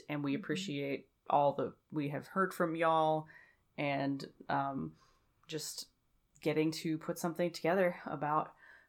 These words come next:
Speaker 1: uh, something that's so important to us. It's been, we've been doing Beyond the Veil for two,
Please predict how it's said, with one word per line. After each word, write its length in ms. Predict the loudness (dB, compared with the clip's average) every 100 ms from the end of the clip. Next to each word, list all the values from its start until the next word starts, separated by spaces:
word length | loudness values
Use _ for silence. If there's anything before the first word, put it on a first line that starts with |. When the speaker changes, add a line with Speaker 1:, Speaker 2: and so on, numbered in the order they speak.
| -10
Speaker 1:
uh, 220 | -6 -4 -6
something 320 | -6 -2 -2
that's 160 | -2 0
so 120 | 0
important 380 | 0 0 -2 -4
to 180 | -4 -2
us. 320 | -4 -6 -8
It's 180 | -8 -6
been, 400 | -2 0 0 -4 -8 _ _ -8
we've 100 | -2
been 100 | 0
doing 160 | 2
Beyond 260 | 2 2 2
the 60 | 0
Veil 260 | -4 -8
for 460 | -8 -6 -6 -6 -10 _
two, 640 | -12 -6 -4 -4 -6 -8